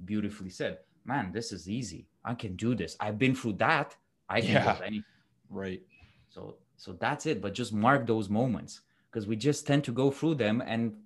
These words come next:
Speaker 1: forget.
Speaker 2: Right. I, I, this is, I don't even know why this just popped in my head, but I, I, I'm gonna connect it. So, so stick with me here.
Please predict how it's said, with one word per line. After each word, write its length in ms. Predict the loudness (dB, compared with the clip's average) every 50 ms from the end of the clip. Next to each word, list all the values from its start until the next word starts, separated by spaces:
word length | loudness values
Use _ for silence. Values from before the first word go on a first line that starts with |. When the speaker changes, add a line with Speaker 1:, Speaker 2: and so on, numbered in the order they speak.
| _
Speaker 1:
forget. 500 | _ -10 -8 -6 -6 -6 -6 -8 -10 -16 -20 _ _ _ _ _ _ _ _ _ _ _ _ _ -12
Speaker 2:
Right. 240 | -10 -8 -8 -8 -10 _ _ _ _ _ _ _ _ _ _ _ _ _ -20 -20 -20 -2 2
I, 160 | 4 6 6 6 8 6 6
I, 100 | 6 4 0 -8 _ _ _ _ _ _
this 220 | 4 6 6 6 6
is, 140 | 4 0 0 0 -2 4 6
I 60 | 8 8
don't 100 | 8 8
even 140 | 8 6 6
know 100 | 8 8
why 160 | 10 10 8 8
this 180 | 6 4 0
just 200 | -2 -6 -6 -2 0
popped 180 | 0 0 0
in 40 | 0
my 80 | -2 -2
head, 240 | 0 2 2 2 4
but 100 | 4 4
I, 60 | 4 2 2 0 -2
I, 80 | -4 -2 -2
I'm 100 | 0 0
gonna 140 | 2 0 0
connect 340 | 0 0 2 2 2 2 -2
it. 120 | -6 -4
So, 240 | -2 0 0 0 0 -2
so 160 | -4 -2 -2 -2
stick 260 | 0 2 0 2 2
with 80 | 0
me 120 | 0 0 0
here. 260 | 0 0 0 -2 -2